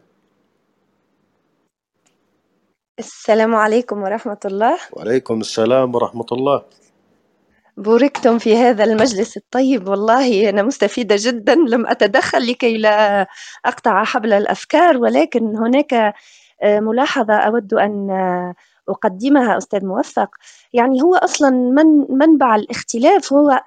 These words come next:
Speaker 1: القراءات المختلفة. نحن في تونس مثلا، آه، ليس هناك سوى، آه، يعني القراءة الطاغية هي، آه، رواية قالون، وهناك بعض الأماكن رواية، آه، ورش ك-، كما، آه، إخواننا في الجزائر والمغرب.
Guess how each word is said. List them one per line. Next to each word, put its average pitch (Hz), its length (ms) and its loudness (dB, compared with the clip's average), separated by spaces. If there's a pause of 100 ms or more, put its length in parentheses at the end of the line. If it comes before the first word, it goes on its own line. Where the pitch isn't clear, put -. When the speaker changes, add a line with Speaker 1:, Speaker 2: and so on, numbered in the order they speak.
Speaker 1:
القراءات 330 680 0
المختلفة. 294 600 0
نحن 247 300 -4
في 214 160 -10
تونس 294 420 0
مثلا، 269 380 -2 (500)
آه، 247 840 2
ليس 240 320 0
هناك 233 360 0
سوى، 220 460 0 (260)
آه، 220 200 2
يعني 214 340 -2
القراءة 214 420 -2
الطاغية 208 440 -2
هي، 208 380 0 (440)
آه، 208 160 4
رواية 214 440 2 (300)
قالون، 214 420 2 (400)
وهناك 254 420 2
بعض 220 340 0
الأماكن 214 680 0
رواية، 208 600 -2 (100)
آه، 196 360 -2
ورش 220 400 0
ك-، 202 540 -4
كما، 202 640 -6 (520)
آه، 196 460 4
إخواننا 220 500 0
في 196 100 -10
الجزائر 196 520 -2
والمغرب. 196 600 -4